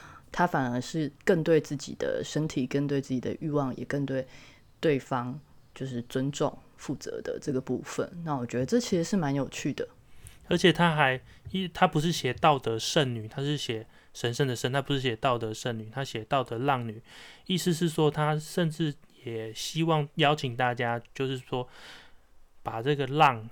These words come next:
Speaker 2: 或-，也就是欲望这件事情，作为是自己其实可以追求的一部分，所以他甚至就直接自称自己是浪女，或是实践这样关系的人，称他们就是浪女们。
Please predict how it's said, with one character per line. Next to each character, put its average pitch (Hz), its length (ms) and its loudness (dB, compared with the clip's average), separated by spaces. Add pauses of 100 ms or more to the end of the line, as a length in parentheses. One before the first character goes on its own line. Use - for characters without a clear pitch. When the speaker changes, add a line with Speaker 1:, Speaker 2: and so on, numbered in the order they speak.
Speaker 2:
或-， - 160 -6 (180)
也 120 100 0
就 151 100 2
是 151 120 4
欲 165 180 2
望 139 320 2
这 127 80 -4
件 123 180 -6
事 127 200 -6
情， 135 340 -10 (320)
作 175 160 4
为 131 120 4
是 147 120 -4
自 156 160 -2
己 117 180 -10
其 - 140 -8
实 135 100 -6
可 165 140 0
以 156 80 6
追 151 200 4
求 127 200 -2
的 113 100 -8
一 117 80 -8
部 127 220 -6
分， 117 240 -6
所 - 80 0
以 143 60 4
他 151 80 2
甚 156 260 -2
至 151 100 0
就 147 120 -2
直 123 160 -8
接 127 220 0
自 156 220 0
称 135 240 0
自 135 140 -2
己 117 80 -8
是 123 120 -2
浪 123 220 2
女， 107 100 -8
或 127 120 -4
是 139 120 -2
实 135 200 -2
践 156 240 4
这 156 80 4
样 135 160 2
关 131 180 -2
系 131 160 -6
的 117 120 -4
人， 110 160 -8 (360)
称 139 240 -4
他 135 140 -2
们 123 140 -4
就 127 160 -4
是 127 60 -10
浪 131 280 0
女 110 80 -4
们。 104 320 -8